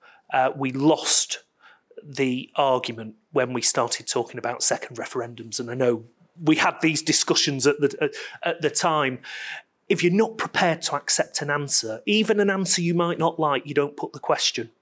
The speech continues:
We did put the question, we got an answer, and actually it was incumbent on the Labour Party to say, "The people have said, this is what we want.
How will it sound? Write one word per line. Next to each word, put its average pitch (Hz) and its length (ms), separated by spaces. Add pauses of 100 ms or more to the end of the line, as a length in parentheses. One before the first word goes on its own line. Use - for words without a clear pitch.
(400)
We 160 120
did - 180
put - 160
the 127 60
question, - 500
we 139 80
got - 220
an 127 80
answer, 123 580
and 135 300
actually 135 580
it 139 140
was 131 100
incumbent 135 640
on 135 160
the 127 80
Labour 131 300
Party 120 440
to - 160
say, 120 460 (380)
"The - 60
people 190 380
have 117 100
said, 127 380 (800)
this - 240
is 127 160
what 127 180
we 131 120
want. 123 500